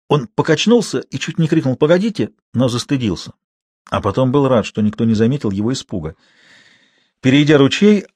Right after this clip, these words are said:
охотники поднялись наверх, пролезли через гибкие набухшие кусты и увидали тёмный силуэт избушки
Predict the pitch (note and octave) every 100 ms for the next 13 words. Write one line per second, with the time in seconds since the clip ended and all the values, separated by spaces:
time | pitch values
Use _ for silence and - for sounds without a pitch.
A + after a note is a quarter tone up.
0 | _ A#2 - D3 C#3 A#2+ A2+ A#2 G#2+ A2+
1 | G#2 A2 A2+ E3+ F3+ - - A#2+ B2+ B2+
2 | G2 G#2 A#2 A2+ F#2 C#3 C#3 - G#2+ A2
3 | A2+ - - G2 G#2 - E3 F#3+ - _
4 | _ _ _ _ _ _ _ A#2 B2 A#2+
5 | C3+ C3+ A2+ - A#2+ G#2+ - G#2+ G#2 G2+
6 | F2+ A2+ F#3 - C#3